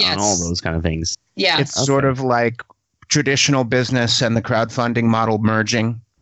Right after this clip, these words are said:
Speaker 2: Yes. Yes.
Speaker 1: What a world.
Speaker 2: And I know there's other platforms for equity crowdfunding, um, other than Indiegogo and Seed and Spark, but I mean, I'm not familiar with them since, I mean, they're, they're not really creative based.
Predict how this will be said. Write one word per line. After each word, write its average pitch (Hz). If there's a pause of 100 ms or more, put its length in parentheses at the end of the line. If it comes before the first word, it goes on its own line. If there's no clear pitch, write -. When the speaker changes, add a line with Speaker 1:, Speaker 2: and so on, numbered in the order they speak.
(140)
Speaker 2:
Yes. 156 (400)
Yes. 147 (240)
Speaker 1:
What 120
a 113
world. 87
Speaker 2:
And 175
I 202
know 220
there's 220
other 202
platforms 214
for 196 (360)
equity 202
crowdfunding, 196 (260)
um, 175
other 185
than 180
Indiegogo 175
and 165
Seed 175
and 165
Spark, -
but 160 (460)
I 180
mean, 180
I'm -
not 208
familiar 180
with 147
them 151 (100)
since, -
I 180
mean, 165
they're, 175
they're 185
not 185
really 170 (300)
creative 170
based. -